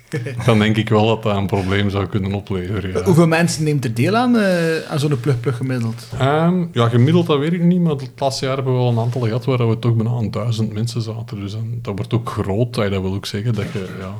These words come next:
Speaker 2: dat je dat, met honderd man kun je een keer denken van, eh, dat je niemand gaat dat merken
Speaker 1: Hmm.
Speaker 2: of zo, maar als je duizend man door het bos stuurt, ja, dan is het logisch dat je daar een vergunning voor nodig hebt. En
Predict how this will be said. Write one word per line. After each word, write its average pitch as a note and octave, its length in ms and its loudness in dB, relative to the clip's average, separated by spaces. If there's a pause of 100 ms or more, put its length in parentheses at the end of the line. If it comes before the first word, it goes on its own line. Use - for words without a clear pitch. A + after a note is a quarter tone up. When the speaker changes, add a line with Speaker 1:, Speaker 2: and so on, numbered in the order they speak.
(260)
Speaker 2:
dat - 140 -10
je F#2 140 -10
dat, - 140 -18 (920)
met G2+ 160 2
honderd G#2 280 4
man A2+ 220 4
kun A#2 160 4
je G#2+ 60 6
een G#2 120 4
keer G2 260 -4
denken G#2+ 320 0
van, G2 220 0
eh, F2+ 340 -4 (560)
dat G2 140 -8
je G#2 60 -6
niemand G2+ 320 -4
gaat A2 160 -6
dat F#2 120 -4
merken F#2 240 -2
Speaker 1:
Hmm. A#2 120 2
Speaker 2:
of G#2 80 0
zo, A#2+ 180 -2
maar G#2+ 100 0
als F#2 140 -4
je F#2+ 100 -4
duizend G2 380 -2
man G2 180 -2
door F#2 100 0
het F2+ 100 -8
bos F#2+ 220 -6
stuurt, A#2 340 -4
ja, G#2 100 -8
dan G2+ 280 -12 (180)
is - 120 -10
het - 100 -8
logisch G#2 340 2
dat G2 140 -2
je G2+ 60 -2
daar F#2 180 -2
een F#2+ 120 -2
vergunning F#2+ 420 -2
voor F#2 120 -4
nodig F#2+ 280 -4
hebt. A2+ 200 -10
En F2+ 180 -8